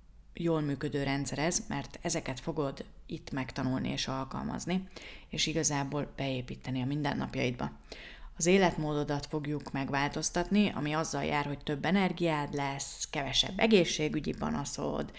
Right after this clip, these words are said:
kiegyensúlyozottabb leszel, és biztonságban vagy mellettünk, mert ha elfáradnál, belefáradnál, akkor motiválni fog a közösség, és mi is. De egy valami még nagyon fontos,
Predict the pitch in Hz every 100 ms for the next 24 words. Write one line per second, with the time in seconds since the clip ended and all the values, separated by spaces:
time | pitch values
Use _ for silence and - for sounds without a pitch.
0 | - - - - 214 190 175 156 151 -
1 | 139 147 135 139 - 135 143 143 - 139
2 | 131 135 - - 147 139 165 202 - -
3 | - 135 135 139 143 139 139 156 143 135
4 | - 160 190 190 - - - - - 165
5 | 170 - 175 180 185 - 139 135 131 135
6 | 139 190 269 - - 147 156 135 127 135
7 | 127 127 147 143 151 165 - 143 - 151
8 | 170 190 196 165 - 151 147 147 - 156
9 | 151 - 190 190 165 151 - - 170 160
10 | 143 - - - - - - - - -
11 | - - - 175 185 220 214 185 175 160
12 | 160 175 175 143 - 147 147 143 -